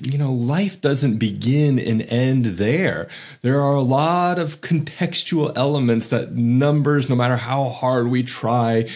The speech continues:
to numerify something, uh, that just won't capture.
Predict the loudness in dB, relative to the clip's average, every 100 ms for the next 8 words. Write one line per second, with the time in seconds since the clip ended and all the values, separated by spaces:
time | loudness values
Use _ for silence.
0 | -16 -4 0 2 4 6 6 4 2 0
1 | -2 -4 -4 -4 -2 -2 -2 -2 -2 0
2 | -2 -8 -12 -16 -6 -4 -2 -2 -2 -2
3 | -4 -4 -4 -2 -2 -2 -8 -6 -4 -4
4 | -4 -4 -4 -4